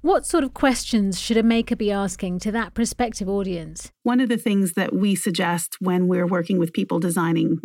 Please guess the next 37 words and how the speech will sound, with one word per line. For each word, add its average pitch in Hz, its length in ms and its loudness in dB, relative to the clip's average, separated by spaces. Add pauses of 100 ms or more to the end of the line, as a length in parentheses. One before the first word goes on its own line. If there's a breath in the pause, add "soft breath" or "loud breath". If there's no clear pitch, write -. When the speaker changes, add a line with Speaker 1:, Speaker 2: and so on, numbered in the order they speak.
(500)
Speaker 2:
experiences 185 960 -2 (360 loud breath)
is 214 220 0
to 240 100 0
think 226 200 0
about 185 380 0 (300)
who 247 120 2
it 220 120 2
is 190 180 0
they're 175 480 0
imagining 175 640 2
doing 165 280 2
this 156 140 -2
experience - 800 -4 (400 loud breath)
and 185 540 2
what 196 480 0 (100)
is 190 240 2
it 165 200 0 (100)
that 180 100 -2
they 180 160 0
can 180 140 0
experience 180 760 -2
there 165 220 0
that 170 140 -2
they 175 100 0
couldn't 180 360 -2
experience 160 640 -2
in 165 100 2
another 170 320 2
way. 156 380 -4 (560 loud breath)
Will 247 220 2
people 254 320 0
want 196 240 0
to 208 80 0
share 175 400 0
about 220 240 0
that 226 180 -2
experience? 240 880 -2